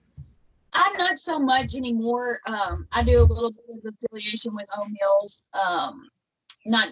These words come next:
they're not necessarily a sponsor, but I do do a couple little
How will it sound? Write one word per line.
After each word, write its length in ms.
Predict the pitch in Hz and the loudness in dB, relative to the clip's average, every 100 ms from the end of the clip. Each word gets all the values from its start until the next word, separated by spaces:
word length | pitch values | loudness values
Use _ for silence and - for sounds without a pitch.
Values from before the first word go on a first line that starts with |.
| 156 208 | -6 -6
they're 140 | 220 | -2
not 200 | 214 190 | 0 0
necessarily 640 | 196 202 - 202 190 185 | -2 -6 -6 -4 -2 -2
a 60 | 180 | -4
sponsor, 500 | - - 196 190 190 180 | -4 -4 -4 -4 -8 -6
but 140 | 190 | -2
I 120 | 190 | -2
do 220 | 190 185 180 | -2 -6 -6
do 220 | 185 185 | -6 -6
a 60 | 165 | -6
couple 300 | 202 185 180 | -10 -10 -4
little 380 | 175 170 165 | -2 0 -2